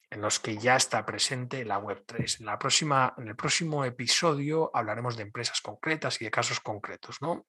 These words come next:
Eh, negocios concretos. Pero hablaros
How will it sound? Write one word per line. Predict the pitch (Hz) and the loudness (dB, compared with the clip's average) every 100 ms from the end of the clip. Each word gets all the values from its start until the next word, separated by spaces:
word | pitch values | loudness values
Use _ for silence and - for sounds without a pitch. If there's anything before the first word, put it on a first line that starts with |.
| - | -8
Eh, | 107 104 | -4 -2
negocios | 101 107 120 110 | -2 -2 -2 -2
concretos. | 110 104 101 - | -4 -4 -8 -4
Pero | 123 123 - - - - - - - | 2 2 0 -6 -6 -8 -10 -14 -2
hablaros | - 135 190 190 | 4 8 10 10